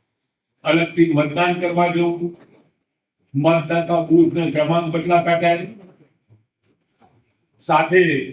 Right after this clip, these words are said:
મતદાર યાદી તૈયાર થાય એના માટેની પણ એક જ સગવડ ઊભી થાય. અલગ અલગ યોજવાથી મતદાતાઓને પણ અલગ અલગ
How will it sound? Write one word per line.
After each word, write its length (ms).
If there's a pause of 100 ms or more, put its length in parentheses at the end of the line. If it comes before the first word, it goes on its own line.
(320)
મતદાર 520 (100)
યાદી 280
તૈયાર 460
થાય 320 (320)
એના 300
માટેની 460
પણ 160
એક 180
જ 100
સગવડ 360
ઊભી 260
થાય. 240 (480)
અલગ 300
અલગ 440
યોજવાથી 800 (300)
મતદાતાઓને 960
પણ 200
અલગ 280
અલગ 300